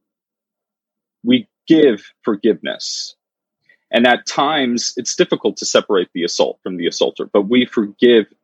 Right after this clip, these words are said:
the behavior. This can alleviate a great deal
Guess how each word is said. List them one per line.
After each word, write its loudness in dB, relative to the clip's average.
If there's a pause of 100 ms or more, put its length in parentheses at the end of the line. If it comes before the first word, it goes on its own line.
(140)
the 0
behavior. -6 (1080)
This 2
can -4
alleviate 2 (880)
a -4
great 0
deal 0